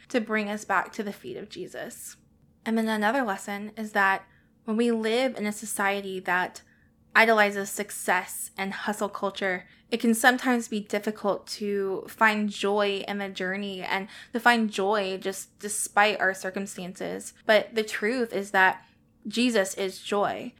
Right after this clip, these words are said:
and the process of pain, failure, and suffering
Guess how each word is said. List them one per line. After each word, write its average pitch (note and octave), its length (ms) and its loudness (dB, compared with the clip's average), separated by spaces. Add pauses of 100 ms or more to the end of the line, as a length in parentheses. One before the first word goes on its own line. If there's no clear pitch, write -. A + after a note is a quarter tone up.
and G#3 240 4
the G#3 60 4
process G#3 540 2
of F#3+ 240 0 (220)
pain, G#3 640 -2 (260)
failure, G3+ 760 2
and G3 160 -4
suffering G#3+ 760 -2